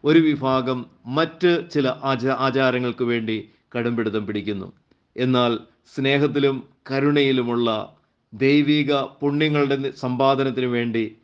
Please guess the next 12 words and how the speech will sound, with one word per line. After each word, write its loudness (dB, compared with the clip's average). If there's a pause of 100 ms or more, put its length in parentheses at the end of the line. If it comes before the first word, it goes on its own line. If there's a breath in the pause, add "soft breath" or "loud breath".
(180)
എത്ര -4
പേരാണ് 0 (220)
കടുംപിടുത്തം -4
പിടിക്കുന്നത്? -8 (520 soft breath)
ഈ -10 (100)
കടുംപിടുത്തങ്ങളും, 0 (600 soft breath)
ആ, -6 (260)
ആചാരങ്ങൾക്കോ 2 (180)
കീഴ്വഴക്കങ്ങൾക്കോ 0 (160)
ഒക്കെയുള്ള -2
വേണ്ടിയുള്ള 0 (280)
വഴക്കുകളും 0